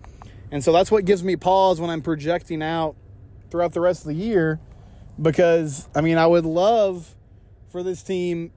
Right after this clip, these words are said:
to be the bulldozer that everybody thinks they're gonna be. And I think they have the opportunity to do that. You still have some time to get right. You, you know, it's only your second game with everybody at full strength again. Um, but the clock's also kinda ticking here. You're coming up on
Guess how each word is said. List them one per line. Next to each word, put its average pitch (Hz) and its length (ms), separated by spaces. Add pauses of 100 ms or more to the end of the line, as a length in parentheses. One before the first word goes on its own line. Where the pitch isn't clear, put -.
to 175 120
be 185 220
the 180 100
bulldozer 175 560
that 160 80
everybody 170 280
thinks 165 220
they're 170 120
gonna 156 160
be. 147 340
And 135 80
I 143 80
think 165 220
they 170 100
have 175 220
the 175 80
opportunity 170 480
to 143 100
do 208 160
that. 175 260 (420)
You - 60
still 202 200
have 190 100
some 170 140
time 185 400
to 160 60
get 165 180
right. 165 460
You, 156 180
you 156 100
know, 156 140
it's 143 100
only 180 180
your 165 80
second 175 440
game 208 600 (720)
with 151 140
everybody 175 360
at 151 100
full 180 160
strength 185 340
again. 226 400 (680)
Um, 156 540 (360)
but 160 380 (520)
the - 80
clock's 185 300
also 196 260
kinda 185 220
ticking 175 280
here. 139 180
You're 120 100
coming 175 220
up 175 180
on 170 300